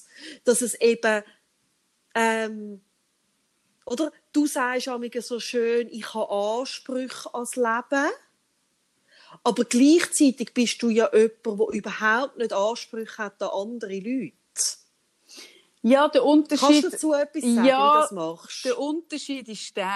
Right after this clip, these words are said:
Speaker 2: ich finde das eher entspannend, mit dem A-, mit der Anspruchshaltung. Also, ich kann, es gibt ja auch das Kaffee Denklaut zum Thema, ähm, Unbescheidenheit. Ich bin ja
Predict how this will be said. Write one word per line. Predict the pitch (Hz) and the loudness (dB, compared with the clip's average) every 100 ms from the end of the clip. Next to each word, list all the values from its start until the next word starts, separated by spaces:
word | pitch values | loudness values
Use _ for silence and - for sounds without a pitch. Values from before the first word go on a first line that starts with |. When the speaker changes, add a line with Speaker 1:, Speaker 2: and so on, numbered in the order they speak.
| 190 | -6
Speaker 2:
ich | - | -10
finde | 254 233 | -14 -12
das | - | -8
eher | 214 233 | -4 -4
entspannend, | 233 - - 175 170 170 202 | -6 -12 -10 -10 -8 -12 -12
mit | 202 196 | -12 -10
dem | 202 | -6
A-, | 190 202 - | -2 -2 -2
mit | 214 - | -6 -6
der | 214 202 | -4 0
Anspruchshaltung. | 202 226 - - 226 - - _ 180 175 151 _ 165 - | 0 -2 -8 -8 -8 -10 -20 _ -10 -10 -12 _ -16 -14
Also, | 190 208 185 _ _ _ - | -4 -4 -4 _ _ _ -4
ich | 262 330 | -2 -2
kann, | 233 226 269 | -2 -2 -2
es | 262 - | -4 -6
gibt | 226 | -4
ja | 214 214 | -4 -4
auch | |
das | 208 190 | -6 -10
Kaffee | - 214 220 208 | -6 -4 -4 -2
Denklaut | 190 233 240 240 214 214 220 | -2 -2 -6 -4 -4 -4 -8
zum | 226 196 | -8 -8
Thema, | - 202 202 202 190 185 - | -4 -4 -2 -4 -4 -4 -4
ähm, | 180 175 175 170 165 - | -6 -6 -8 -12 -16 -10
Unbescheidenheit. | 214 220 220 214 - 180 180 190 196 165 143 | -4 -2 -2 -4 -4 -6 -4 -6 -6 -8 -8
Ich | - - | -10 -2
bin | 247 | -2
ja | 208 | -2